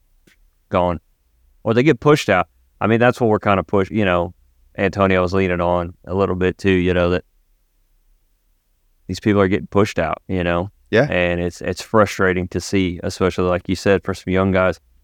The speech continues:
Speaker 1: they fight their way up to a, to a seat. And then for whatever reason, political or whatever the, you know, game that they're playing, so to speak, they just get booted. But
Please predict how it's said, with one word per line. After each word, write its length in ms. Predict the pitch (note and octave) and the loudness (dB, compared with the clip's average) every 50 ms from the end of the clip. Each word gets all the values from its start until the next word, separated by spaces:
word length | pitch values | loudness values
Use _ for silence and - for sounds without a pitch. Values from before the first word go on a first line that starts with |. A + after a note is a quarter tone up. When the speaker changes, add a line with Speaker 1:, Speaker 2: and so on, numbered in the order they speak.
| _ _ _ | _ _ _
Speaker 1:
they 100 | - G2 | -4 -4
fight 320 | F#2+ - - A2 A2+ G#2+ - | -2 0 2 2 2 2 2
their 120 | G#2 F#2+ | 0 0
way 240 | F#2+ G2 G2+ G#2 F#2+ | 2 2 2 2 2
up 220 | F#2 G2+ - - | 2 0 -2 -4
to 220 | - G#2 G#2+ G#2 F#2 | -4 -2 0 0 0
a, 120 | F2 E2+ F2 - _ _ _ | 0 -2 -6 -10 _ _ _
to 120 | - A#2 A2+ | -2 0 0
a 40 | G2+ | 0
seat. 400 | - - - A#2+ A#2 G2 - _ _ _ _ _ _ _ _ _ _ _ _ _ _ _ - - | 0 0 0 0 0 -2 -4 _ _ _ _ _ _ _ _ _ _ _ _ _ _ _ -10 -6
And 140 | F#2 F#2 | -2 0
then 220 | G2 G2 F#2+ F#2 F2 | 0 2 0 0 0
for 160 | - G2 F2+ | 0 0 2
whatever 320 | F#2 G2 G2 F#2+ E2+ F2+ | 2 4 2 2 0 0
reason, 420 | F2+ F#2 F#2+ G2 F2+ E2+ F#2+ F#2 F2 | 0 2 2 2 2 0 -2 -4 -4
political 500 | - F#2 F2 F#2 F#2 F#2 F2+ - - F#2 | -2 -2 0 0 0 0 -2 -2 -2 -2
or 440 | F2+ F2+ F2+ F2 F2 F2 E2+ E2 E2+ | 0 0 0 0 0 0 -2 -2 -2
whatever 320 | F2 F2+ F2 F2+ F2 E2+ | -2 0 0 0 0 0
the, 120 | E2 E2+ D2+ | -2 -2 -2
you 160 | C2+ F#2 F#2+ | -2 -2 -2
know, 260 | D#2+ D#2+ D#2+ D#2 D2+ D2 - _ _ _ _ _ - F#2+ | 0 0 -2 -2 -4 -6 -10 _ _ _ _ _ -12 -6
game 300 | F2+ - F#2 F#2 F#2 F2 | -2 0 2 2 2 2
that 140 | F2 E2+ - | 0 0 0
they're 120 | F#2 F2 | -2 -2
playing, 520 | - - - F#2+ F#2 F#2 F2+ F2 F2 E2+ F2 _ _ _ | -2 -2 0 0 2 2 0 -2 -4 -6 -8 _ _ _
so 180 | - - F#2+ | -4 -2 0
to 80 | F2+ F2+ | 0 0
speak, 400 | - - - F#2+ F2+ F2+ - - _ _ _ _ _ _ _ _ _ _ | -2 -4 -2 -2 0 0 -2 -4 _ _ _ _ _ _ _ _ _ _
they 100 | - D#2+ | -6 -6
just 160 | - - F#2 - | -4 -4 -6 -8
get 180 | - - - | -8 -10 -8
booted. 340 | - - D#2 E2 D#2+ E2 - - _ _ _ _ _ _ _ _ _ _ _ _ _ _ _ _ _ _ - | -6 -4 -4 -4 -4 -6 -8 -10 _ _ _ _ _ _ _ _ _ _ _ _ _ _ _ _ _ _ -10
But 280 | C#2+ D2 D2+ D2+ D#2 | -6 -4 -4 -4 -4